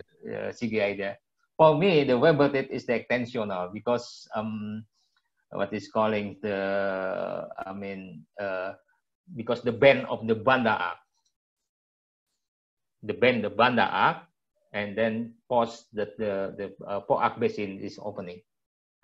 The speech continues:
Speaker 1: Hmm. Yeah, something unusual, yeah, for, for
Speaker 2: Yeah.
Speaker 1: Ak to have
Speaker 2: Yeah.
Speaker 1: the split, because
Speaker 2: Yeah, that's
Speaker 1: usually drifting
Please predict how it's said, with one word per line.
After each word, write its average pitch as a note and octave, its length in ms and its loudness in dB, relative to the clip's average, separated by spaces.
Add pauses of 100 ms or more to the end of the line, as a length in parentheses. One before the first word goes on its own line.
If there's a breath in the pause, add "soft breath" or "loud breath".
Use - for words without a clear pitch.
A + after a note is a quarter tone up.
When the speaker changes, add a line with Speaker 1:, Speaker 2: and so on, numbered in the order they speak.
(120)
Speaker 1:
Hmm. F2 240 -2 (960)
Yeah, A2 160 8
something A#2 400 4
unusual, B2 480 8
yeah, A#2+ 80 10
for, G#2 160 6
for G#2 160 8
Speaker 2:
Yeah. A#2 160 8
Speaker 1:
Ak - 80 0
to G#2+ 80 4
have G2+ 160 8
Speaker 2:
Yeah. A2+ 240 6
Speaker 1:
the - 0 -
split, A#2+ 240 2 (160)
because A2+ 240 6
Speaker 2:
Yeah, A#2+ 320 4
that's G#2+ 240 0
Speaker 1:
usually C3 320 2
drifting C3+ 480 6